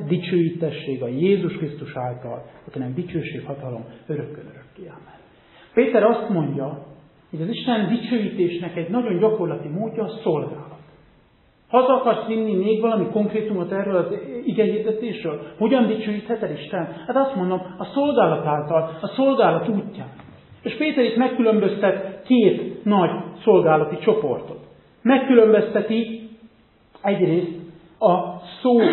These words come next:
által való szolgálatot. Ugye azt mondja, ha valaki szól, mint egy Isten igét szólja. Szolgálhatsz a te testvérednek a szavaid által. Azzal, ahogyan meghallgatod. Azzal, ahogyan bátorítod.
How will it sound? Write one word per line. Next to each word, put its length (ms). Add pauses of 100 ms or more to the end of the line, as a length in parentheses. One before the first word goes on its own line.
(240)
által 420
való 220 (120)
szolgálatot. 640 (580)
Ugye 100
azt 140
mondja, 180
ha 120
valaki 220 (140)
szól, 260
mint 160
egy 100
Isten 280
igét 400
szólja. 400 (460)
Szolgálhatsz 540
a 60
te 100
testvérednek 640
a 80 (100)
szavaid 340
által. 520 (500)
Azzal, 600
ahogyan 260
meghallgatod. 720 (500)
Azzal, 380
ahogyan 380
bátorítod. 800